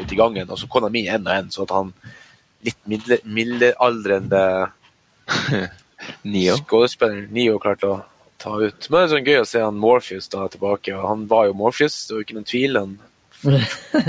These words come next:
Speaker 1: flere av uttrykkene og kommentarene var jo Morpheus. Det var jo ikke noen tvil om at de har lagt, laget litt, som spilt litt på fanteoriene da, ifra to-, en,
Speaker 2: Det er
Speaker 1: en
Speaker 2: gøy.
Speaker 1: og toeren, liksom.
Speaker 3: Mm.
Speaker 1: Nei, det er litt gøy, faktisk.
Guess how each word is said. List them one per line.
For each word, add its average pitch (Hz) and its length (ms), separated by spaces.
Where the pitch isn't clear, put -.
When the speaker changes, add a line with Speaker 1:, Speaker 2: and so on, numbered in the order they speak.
Speaker 1:
flere 143 320
av - 80
uttrykkene 110 720
og - 80
kommentarene 110 480
var 113 160
jo 92 80
Morpheus. 104 400
Det 95 100
var 107 140
jo 101 100
ikke 127 160
noen 107 80
tvil 113 160
om 95 160
at - 60
de 95 80
har 95 180
lagt, - 260
laget 104 320
litt, 98 160
som 98 120
spilt - 440
litt 107 140
på 92 100
fanteoriene 113 560
da, 95 140
ifra 95 240
to-, - 140
en, 104 180
Speaker 2:
Det - 80
er 113 80
Speaker 1:
en 104 100
Speaker 2:
gøy. 82 60
Speaker 1:
og - 80
toeren, 117 240
liksom. 95 220
Speaker 3:
Mm. 131 80
Speaker 1:
Nei, 147 140
det 233 80
er 147 80
litt 113 100
gøy, 104 120
faktisk. - 380